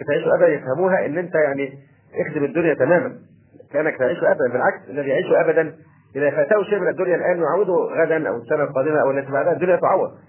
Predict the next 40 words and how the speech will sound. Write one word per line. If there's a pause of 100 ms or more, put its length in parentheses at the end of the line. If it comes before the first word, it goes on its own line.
(140)
أما
الدين
فلا
يعوض. (760)
من
كل
شيء
إذا
ضيعته
عوضه، (300)
وليس
في
الله
إن
ضيعت
من
عوضه. (480)
إذا
كسبت
الله
كسبت
كل
شيء، (360)
إذا
خسرت
الله (320)
فاتك
كل
شيء. (880)
واضح؟ (340)
ف-،
فالإمام
أحمد
يعني
يبين
لنا
في
هذه
الكلمة
الطيبة